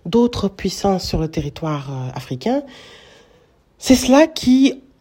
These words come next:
on va dire, engraine encore plus ce sentiment anti-français. Donc oui, il y a besoin d'une réforme.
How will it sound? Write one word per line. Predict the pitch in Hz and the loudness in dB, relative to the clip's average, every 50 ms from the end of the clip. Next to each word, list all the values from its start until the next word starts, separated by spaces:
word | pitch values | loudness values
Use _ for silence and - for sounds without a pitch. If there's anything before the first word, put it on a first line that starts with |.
| _ _ _ _ - | _ _ _ _ 2
on | 214 233 233 | 4 4 6
va | 220 233 220 | 6 4 2
dire, | - - 220 277 - - - | 2 2 2 2 2 4 4
engraine | 240 247 247 233 185 190 240 277 277 233 | 6 6 6 6 4 4 4 4 4 4
encore | 220 220 220 - 202 - | 2 0 -2 -4 -8 -10
plus | - - - 247 254 | -12 -8 -4 -4 -4
ce | 247 - 214 | -2 -2 -2
sentiment | 190 - - 180 175 180 - 185 190 196 - 175 | -2 -2 -2 -4 -4 -4 -2 0 0 0 0 -2
anti-français. | 185 175 175 - - - - - 151 - - - - - _ _ _ _ _ _ _ _ _ _ _ _ _ _ _ _ - - - - - - _ _ _ - | -4 -6 -8 -10 -12 -10 -6 -6 -6 -4 -6 -8 -8 -10 _ _ _ _ _ _ _ _ _ _ _ _ _ _ _ _ -20 -20 -20 -20 -20 -20 _ _ _ -6
Donc | 151 139 233 247 269 254 - - - | 2 4 6 6 6 4 0 -2 -2
oui, | 190 175 165 151 185 240 302 - - _ _ _ _ _ - | 0 0 2 2 2 2 0 -2 -6 _ _ _ _ _ -4
il | 208 180 165 170 165 151 | -2 -2 0 -2 -2 0
y | 156 156 | 0 0
a | 143 147 202 262 311 - _ _ _ _ | 0 -2 -4 -6 -8 -10 _ _ _ _
besoin | 165 156 202 214 185 151 156 156 160 190 233 | -4 0 2 2 2 2 -2 -4 -4 -2 -2
d'une | 226 277 285 277 | 0 2 2 2
réforme. | 277 294 294 294 - 196 151 127 120 - | 4 2 0 2 2 0 0 0 -2 -6